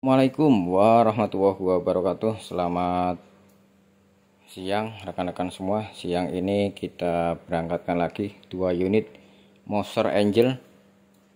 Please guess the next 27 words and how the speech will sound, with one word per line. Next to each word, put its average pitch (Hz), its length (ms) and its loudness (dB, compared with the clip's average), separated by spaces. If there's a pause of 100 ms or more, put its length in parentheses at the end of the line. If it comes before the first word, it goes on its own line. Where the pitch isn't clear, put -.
(340)
eh, 92 720 0
O 95 80 0
D - 140 -10 (760)
dua 92 240 2
puluh - 0 -
delapan 107 320 2
ya. 98 100 2 (760)
Kelengkapannya 104 560 2
sudah 95 320 0
ada 95 80 4
tali 95 240 0
sandang, 104 480 2
peredam, 110 720 0
peluru 92 320 -4
tester, 92 400 -2
tempat 92 400 -2
peluru, 98 400 2 (480)
ada 92 400 -2
mini 95 240 0
couplernya 92 560 -2
juga, 95 480 -2
dan 87 160 -2
ada 92 480 -2 (720)
kaos 92 240 -6
keren 95 240 -2
Juragan 92 400 -10
Bedil. 92 320 -10